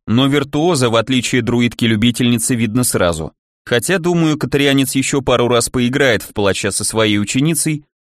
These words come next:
и Долгуната снесет ему лохматые уши тупым напильником.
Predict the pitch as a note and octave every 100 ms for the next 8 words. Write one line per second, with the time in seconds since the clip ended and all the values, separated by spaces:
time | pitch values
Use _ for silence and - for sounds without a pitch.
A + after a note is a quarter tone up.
0 | _ C#3 C#3+ D#3+ D#3 F3 F#3+ F#3 E3 D#3+
1 | D3+ - D#3 D#3 D3 C#3 B2 - A#2+ A2+
2 | A#2+ A#2 A#2+ B2+ B2+ G2 F#2+ F#2+ G2 G#2
3 | F2 D#2+ D2 -